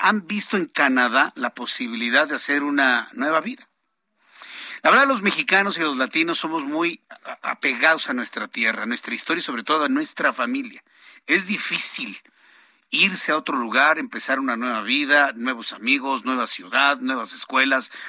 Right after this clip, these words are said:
nuevo trabajo, nuevo idioma. Es, es, es complicado, ¿eh? No, no, no, no creo que es algo tan sencillo, ¿no?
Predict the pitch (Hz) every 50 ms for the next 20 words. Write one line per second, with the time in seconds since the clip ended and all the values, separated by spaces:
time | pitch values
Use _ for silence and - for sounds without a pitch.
0 | - - 117 135 143 139 127 117 - 110 104 107 123 139 143 - - 139 135 -
1 | - - - - _ 120 151 175 170 147 143 127 117 107 101 135 139 165 180 190
2 | 185 165 151 139 143 143 - _ _ _ _ _ _ _ - - - _ _ _
3 | _ _ - - - - - - - - - 254 262 240 - 208 - - 143 160
4 | 214 202 110 107 - - - - 139 143 156 - 151 156 139 160 165 151 170 175
5 | 156 165 156 - - 160 156 156 170 - 147 135 117 - 117 104 98 - 151 165
6 | 156 151 107 92 104 104